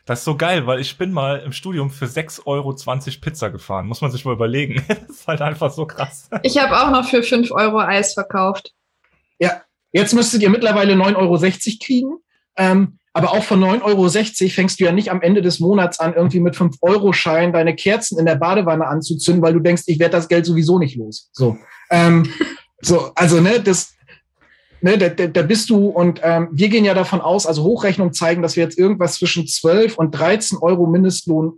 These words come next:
Speaker 3: bräuchten, damit Menschen, die viele Jahre auf Mindestlohnniveau arbeiten, nicht in die Altersarmut fallen und damit quasi wieder auch bei der Rente aufstocken müssen. So. Und da sind wir jetzt noch so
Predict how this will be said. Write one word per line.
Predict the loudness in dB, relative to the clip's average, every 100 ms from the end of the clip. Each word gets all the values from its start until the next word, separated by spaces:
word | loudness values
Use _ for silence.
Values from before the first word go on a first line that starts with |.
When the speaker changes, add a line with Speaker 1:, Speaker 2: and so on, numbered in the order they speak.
| -8
Speaker 3:
bräuchten, | 0 2 2 0 0 2 4 2 -2 _ _ _ _ _ _ _
damit | 2 2 2
Menschen, | 2 2 4 2
die | 4 2 2 -4 _ -6
viele | 0 2
Jahre | 4 2 2
auf | 0 2
Mindestlohnniveau | 2 2 -2 -2 0 2 2 0 0
arbeiten, | -2 0 -2 0 -4 0
nicht | 2 4 4 0 -2
in | 0
die | 2
Altersarmut | 0 0 0 0 2 0
fallen | 2 2
und | 2 2
damit | 2 0
quasi | 2 0 2
wieder | 0 2 4 2 0 -6 _ _
auch | -2 0
bei | 0
der | 2 4
Rente | 2 2 0
aufstocken | -2 -2 -4 -2
müssen. | -2 -6 -14 -20 _ _ _
So. | 2 2 2 -6 _ _ 0
Und |
da | 4
sind | 4 4
wir | 4
jetzt | 2 2 0
noch | 0 0
so | 0 2 2 0